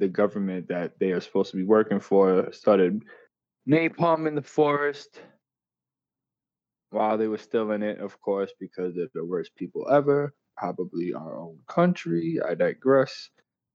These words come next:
Um, they start getting into, like, you know, the, the reason why they're going this hard, which is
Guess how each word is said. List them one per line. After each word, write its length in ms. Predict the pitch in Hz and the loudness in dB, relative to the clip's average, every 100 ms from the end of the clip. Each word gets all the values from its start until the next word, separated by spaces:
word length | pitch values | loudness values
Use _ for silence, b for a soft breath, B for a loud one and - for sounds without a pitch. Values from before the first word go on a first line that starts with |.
| _ _ _ - | _ _ _ -2
Um, 600 | 110 117 117 113 110 104 | 4 6 6 4 0 -2
they 120 | 110 - | -4 0
start 260 | 147 135 | 0 0
getting 220 | 135 120 | 0 -2
into, 280 | 120 117 117 | -2 -2 -2
like, 260 | 104 101 - | 0 0 -4
you 160 | 123 117 | -4 0
know, 140 | 101 | 2
the, 180 | 104 92 110 | 0 -2 -4
the 80 | 104 | -4
reason 280 | 107 113 110 | 0 0 0
why 200 | 104 104 | 0 2
they're 120 | 101 | 0
going 320 | 98 101 98 | -2 -2 -2
this 160 | 95 95 | -4 -4
hard, 340 | 101 98 92 | -2 -2 -2
which 180 | 92 - | -6 -10
is 300 | 95 90 - | -8 -8 -10